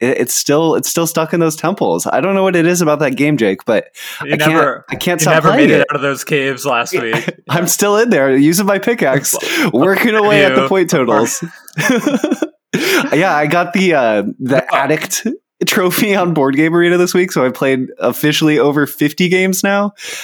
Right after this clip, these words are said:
Speaker 1: Uh, this morning, I woke up early at five A M, I think because I was thinking about Arnak, played a game, broke a hundred points for the first time. I, I feel like Where's My Mind might just, for the next few weeks, be Arnak updates, and if that's the case, listener, I apologize.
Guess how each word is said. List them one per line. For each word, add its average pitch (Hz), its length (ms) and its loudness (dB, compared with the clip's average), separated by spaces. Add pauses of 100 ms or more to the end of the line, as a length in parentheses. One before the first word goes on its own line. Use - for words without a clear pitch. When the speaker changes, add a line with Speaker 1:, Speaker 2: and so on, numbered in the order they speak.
(120)
Speaker 1:
Uh, 123 200 2
this 139 240 0
morning, 156 340 2
I 123 160 2
woke 127 300 0
up 143 120 -2
early 123 380 2
at 123 140 -2
five 113 260 0
A 110 140 2
M, 120 240 0
I 107 100 0
think 151 320 -4
because 165 160 0
I 170 60 0
was 170 120 -2
thinking 185 240 0
about 175 200 2
Arnak, 190 480 -2
played 160 180 0
a 147 60 0
game, 151 360 0
broke 147 320 -2
a 147 80 -2
hundred 143 300 0
points 147 260 -2
for - 100 -10
the 175 60 -2
first 175 300 -2
time. 196 300 0 (440)
I, 135 100 -2 (120)
I 185 80 -2
feel 285 200 0
like 339 300 0 (160)
Where's 160 460 2
My 170 140 2
Mind 143 340 2
might 131 280 2
just, - 360 -2
for 156 100 -2
the 139 120 0
next 131 240 0
few 127 160 2
weeks, 127 300 0
be 120 180 2
Arnak 131 340 0
updates, 233 480 0
and 175 100 2
if 156 100 -2
that's 160 240 -2
the 165 100 -2
case, 180 280 -2
listener, 202 480 0
I 165 100 0
apologize. 175 580 -2